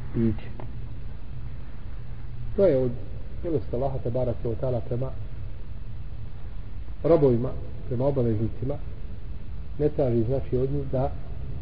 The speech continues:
se muče, da se pate. „Oma džale alejkum fid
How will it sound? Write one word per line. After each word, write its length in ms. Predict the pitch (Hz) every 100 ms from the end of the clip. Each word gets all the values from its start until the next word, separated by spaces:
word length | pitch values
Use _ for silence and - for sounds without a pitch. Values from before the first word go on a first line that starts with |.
| - - - - - - - - -
se 100 | 131
muče, 400 | 131 151 - 127
da 80 | - -
se 60 | 127
pate. 360 | 147 139 - 101 - - - - - - - - 135
„Oma 220 | 131 120
džale 340 | 135 131 123
alejkum 400 | 117 143 170 151
fid 140 | -